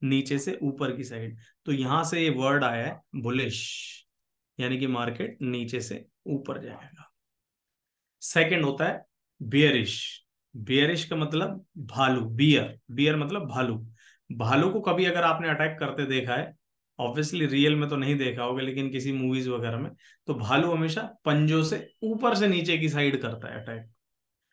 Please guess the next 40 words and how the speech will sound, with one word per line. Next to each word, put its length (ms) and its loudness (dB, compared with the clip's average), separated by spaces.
भालू 300 2
किसी 260 -2
को 100 2
जब 180 0
डोमिनेट 480 2
करता 240 -2
है 100 -2
तो 80 -6
उसको 280 -4
ऊपर 300 -2
से 120 -6
नीचे 340 0
की 100 -4
साइड 280 2
करता 260 -6
है, 60 -2
जमीन 360 4
पे 120 4
टेकने 360 0
की 120 -2
कोशिश 320 -6
करता 300 -10
है 80 -6
बंदे 320 -4
को 140 -6
या 100 -2
किसी 260 -12
को 140 -12
भी। 120 -18
तो 80 -4
ये 160 2
होता 240 0
है 260 -8
बियरिश 440 -4
यानी 160 -4
डाउन 420 -8
साइड, 280 -18
bullish 440 2
up, 240 2
bearish 540 2